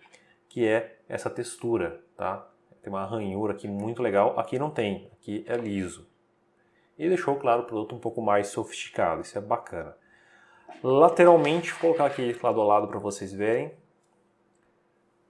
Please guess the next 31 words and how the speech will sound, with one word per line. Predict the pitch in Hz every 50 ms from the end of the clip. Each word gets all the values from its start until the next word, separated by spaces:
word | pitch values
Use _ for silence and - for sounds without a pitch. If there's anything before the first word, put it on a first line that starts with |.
| _ _ _
Ó, | - 95
tá | - -
bem | 92 92 104 107 107 104 _ _ _ _ _ _ _ _ _ _ _ _ _ _ _ _ _
perto | - 107 104 107 104 - -
aí, | 98 98 98 98 - _
um | 107 101 98 98
zoom | 92 92 98 104 101
bem, | 101 104 104 104 101 98 98 -
bem | - 101 101 101
alto, | 98 101 110 120 - - - - _
pra | - -
vocês | 98 95 - 107 104
verem | 104 104 104 101
todos | 98 110 104 104
os | 104
detalhes. | 110 120 - - 139 147 160 165 165 - - -
É | 165 165
exatamente | 175 165 160 160 160 160 160 156 156 - 185
igual, | 170 147 123 110 104 98 - - - - _ _
tá? | - 95 98 110 - - _ _ _ _ _ _ _ _ _ _
Saída | _ - - 110 104 104 107
de, | 101
saída | 95 - - - - - 110 104
de | 104
som | - 113
não, | 113 101
microfone, | 92 92 - 101 101 - - 127 131 135 139 135 131 131 131 131 101
aqui | 98 98 - - 101
tem | - 98 98 98 98 98
essas | 98 101 - 95 95 - - -
flechinhas. | - 95 92 - - - 127 131 131 131 127 127 - - -